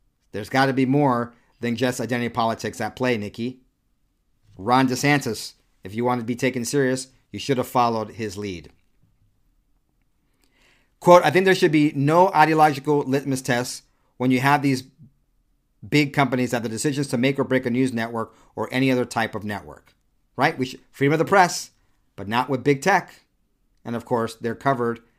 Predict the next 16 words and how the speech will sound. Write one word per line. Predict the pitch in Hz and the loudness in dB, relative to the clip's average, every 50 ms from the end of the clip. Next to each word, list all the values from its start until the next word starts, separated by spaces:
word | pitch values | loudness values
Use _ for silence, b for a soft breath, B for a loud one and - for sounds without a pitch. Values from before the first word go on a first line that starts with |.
| _ _ _ _ _ _ _ - | _ _ _ _ _ _ _ -10
because | - 117 - 127 120 113 | -10 -6 -4 -2 -4 -2
they're | - 123 120 | -2 -4 -4
working | 107 113 127 123 123 - 113 107 113 | -2 -2 -2 -4 -4 -6 -10 -8 -8
along | - 123 113 117 113 110 107 107 101 104 | -8 -8 -6 -4 -4 -4 -4 -8 -8 -6
with | 123 120 113 - - 107 | -4 -4 -6 -6 -12 -14
the | 107 104 98 | -12 -12 -12
treasonous, | 92 - - 139 131 123 127 120 117 | -10 -4 -4 -4 -2 -2 -6 -8 -8
traitorous | - - 120 113 113 107 104 - | -6 -6 -6 -4 -4 -6 -8 -6
rat | 110 110 113 110 104 101 | -6 -6 -6 -6 -6 -6
bastards | 107 104 101 - - - 101 101 98 - _ _ _ _ _ _ - | -4 -4 -4 -6 -8 -12 -12 -12 -12 -14 _ _ _ _ _ _ -12
on | 98 98 | -12 -8
both | 90 120 127 127 | -4 -2 -2 -2
sides | 127 135 120 113 | -2 -4 -6 -4
of | 117 | -6
the | 117 - | -8 -8
aisle | 98 104 101 98 98 98 98 - _ | -6 -6 -6 -4 -6 -8 -10 -14 _